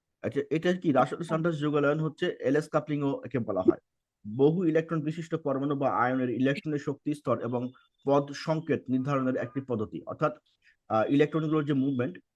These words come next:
Speaker 1: ইলেকট্রনগুলোর যে লেয়ার, আমরা যেমন ওই যে আপনার ইতে লেয়ারিং করি না, যে ফার্স্ট অরবিট, সেকেন্ড অরবিট, আ, থার্ড অরবিট,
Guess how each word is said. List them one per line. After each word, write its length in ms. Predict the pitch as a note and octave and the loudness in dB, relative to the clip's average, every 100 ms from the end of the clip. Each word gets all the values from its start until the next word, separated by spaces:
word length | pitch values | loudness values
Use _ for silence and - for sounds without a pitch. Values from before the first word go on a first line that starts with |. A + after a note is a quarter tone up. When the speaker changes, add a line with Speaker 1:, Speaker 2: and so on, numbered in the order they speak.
| _ - | _ -4
Speaker 1:
ইলেকট্রনগুলোর 600 | B2+ C#3 D3 C#3+ D3 C3+ | -2 -2 -2 0 0 0
যে 100 | C#3 | 2
লেয়ার, 340 | A#2+ C3 G#2 | 4 4 2
আমরা 200 | G#2+ B2 | 0 0
যেমন 220 | B2+ B2+ | 0 0
ওই 100 | C3 | 0
যে 280 | B2+ B2 A#2 | 0 0 0
আপনার 380 | G#2+ B2 A#2 G#2 | -4 -4 -4 -2
ইতে 420 | C3 C3+ B2 A2+ | -4 -2 0 0
লেয়ারিং 420 | G2 A#2+ B2+ C#3 | 0 0 2 0
করি 160 | D3 D#3+ | -2 -2
না, 200 | B2 G2+ | -2 -2
যে 200 | G#2 G#2+ - | -4 -4 -4
ফার্স্ট 240 | B2+ B2 | -8 -6
অরবিট, 240 | B2+ B2 A#2+ | -6 -4 -6
সেকেন্ড 200 | B2+ A#2+ | -6 -4
অরবিট, 280 | G#2+ A2 G#2 _ | -4 -4 -6 _
আ, 80 | E2+ | -12
থার্ড 260 | F#2 A2+ A2+ | -6 -4 -2
অরবিট, 300 | G#2+ C3+ | -2 -4